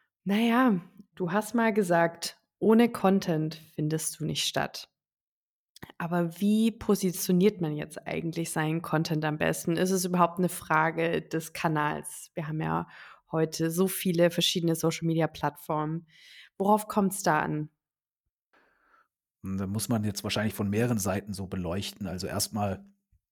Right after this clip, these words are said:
Speaker 2: die, die beginnt ja viel, viel früher die Frage und, und zwar so, okay, was, was brauche ich, was fehlt mir, wo kann ich meinem Unternehmen durch das Stattfinden im Internet auf Social-Media-Plattformen,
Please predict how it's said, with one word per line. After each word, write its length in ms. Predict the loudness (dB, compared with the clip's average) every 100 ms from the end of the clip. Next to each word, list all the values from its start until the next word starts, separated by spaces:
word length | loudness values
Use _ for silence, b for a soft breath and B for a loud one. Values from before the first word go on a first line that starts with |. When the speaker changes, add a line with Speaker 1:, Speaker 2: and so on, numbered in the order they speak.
| _ _ _ _ _ _ -20 _ _ -12
Speaker 2:
die, 180 | -12
die 140 | -12 -16 -16 -20 _
beginnt 340 | -10 0 2 4
ja 100 | 4
viel, 200 | 4 4
viel 160 | 2
früher 340 | 2 6 8 8
die 120 | 4
Frage 640 | -2 4 4 4 2 -2
und, 240 | -2 -6 -8 -8
und 140 | -6 -4
zwar 280 | 0 0
so, 100 | 0
okay, 300 | -2 0 2 2
was, 220 | 0 -2 B B B B
was 160 | -4 -2
brauche 440 | 4 8 8 8
ich, 280 | 4 4 0
was 160 | -2 0
fehlt 360 | 4 4 4
mir, 360 | 2 4 4 2
wo 100 | 0
kann 220 | 2 0
ich 140 | 0
meinem 160 | 0 0
Unternehmen 580 | 0 0 2 2 2 2
durch 400 | 4 4 2 -4
das 160 | -2
Stattfinden 560 | 0 -2 -4 -2 -2 -2
im 80 | -2
Internet 340 | 0 0 -2
auf 100 | -6
Social-Media-Plattformen, 1040 | -6 -6 -4 -2 -2 0 -6 -2 -2 -2